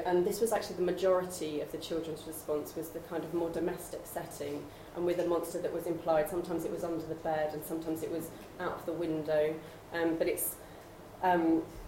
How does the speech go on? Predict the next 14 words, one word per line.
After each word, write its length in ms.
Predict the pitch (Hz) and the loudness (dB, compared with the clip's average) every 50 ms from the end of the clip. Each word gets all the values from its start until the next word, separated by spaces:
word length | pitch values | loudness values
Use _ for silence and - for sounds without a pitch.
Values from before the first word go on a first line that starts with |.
| - - - - - - - - - - - - - - - - - | -12 -14 -16 -16 -18 -18 -18 -16 -16 -16 -16 -16 -16 -14 -12 -4 2
less, 440 | 190 190 185 185 - - - - - - - - - - - - 190 | 4 6 6 6 4 0 -2 -4 -6 -8 -14 -16 -16 -14 -4 4 6
uh, 300 | 180 170 170 160 147 - - | 8 8 10 8 6 6 6
visible. 500 | - - - - 185 - 170 156 156 151 - | 8 8 10 10 8 6 4 4 4 4 4
And 160 | 196 208 226 | 6 6 6
that 140 | 233 233 - | 6 6 4
cropped 280 | - 240 - - - | 2 2 2 2 2
up 160 | 226 220 - | 2 2 4
in 120 | 220 202 202 | 4 4 4
production 640 | - 202 214 - - - - - 175 170 170 160 165 | 4 4 4 4 4 2 -2 2 2 4 4 2 0
as 220 | - 175 175 - 185 | 0 -2 -2 0 2
well, 320 | 185 185 175 170 160 160 | 6 6 8 8 8 6
this 340 | 156 170 165 - - - - - | 4 2 -2 -2 -4 -6 -4 -4
issue 260 | - - 180 165 165 | -4 -2 0 2 2
of, 100 | 160 160 | 2 0